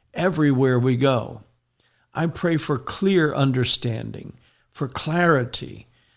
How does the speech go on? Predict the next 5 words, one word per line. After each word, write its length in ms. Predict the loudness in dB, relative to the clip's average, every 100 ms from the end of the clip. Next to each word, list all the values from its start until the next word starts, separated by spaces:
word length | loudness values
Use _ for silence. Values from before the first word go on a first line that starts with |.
| _ -16
for 260 | -4 0 0
a 60 |
greater 480 | 0 2 2 4 4
discernment, 840 | 4 2 2 2 4 4 0 -4
Father. 520 | -8 -8 -8 -12 -14